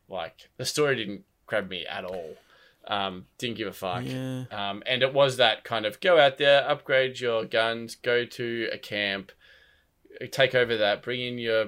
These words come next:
Speaker 1: army, and rinse, repeat. You just keep doing this kind of, like, cycle
Speaker 2: I
Speaker 1: stuff.
Speaker 2: th-
Speaker 1: And are, are you just tired of that?
Speaker 2: Yeah.
Speaker 1: And that's the first thing you kind of think, and you're like, "Man, there's other games out there that do a way better job, like,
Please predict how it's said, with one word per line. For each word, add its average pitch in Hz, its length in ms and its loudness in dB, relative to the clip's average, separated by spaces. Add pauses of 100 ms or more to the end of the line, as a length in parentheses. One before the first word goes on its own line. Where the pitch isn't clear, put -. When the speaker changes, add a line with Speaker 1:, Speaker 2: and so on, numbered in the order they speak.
(120)
Speaker 1:
army, 104 680 -4
and 95 220 -14 (340)
rinse, 131 320 -4
repeat. 120 260 -6
You 117 60 -10
just 123 160 -6
keep - 260 -8
doing 123 240 -4
this 107 140 -10
kind 107 260 -6
of, 90 120 -12
like, 90 400 -6 (140)
cycle 117 520 -2
Speaker 2:
I 135 60 4
Speaker 1:
stuff. 151 300 2
Speaker 2:
th- 131 120 2
Speaker 1:
And 123 480 2
are, 127 100 4
are 127 60 2
you 123 120 -4
just 135 180 -4
tired 127 240 6
of 123 80 0
that? 123 160 4
Speaker 2:
Yeah. - 60 -4
Speaker 1:
And 123 100 -8
that's 123 200 0
the 120 80 -4
first 117 360 -2
thing 110 160 -8
you 107 100 -12
kind 110 260 -6
of 107 140 -6
think, 113 300 -10
and 117 80 -12
you're 113 80 0
like, 113 180 2
"Man, 196 140 0
there's 240 240 0
other 175 200 6
games 135 320 2
out 120 120 2
there 113 140 -6
that 104 240 -6
do 120 320 -6 (760)
a 147 60 -2
way 165 260 2
better 147 220 0
job, 98 440 -2 (100)
like, 101 540 0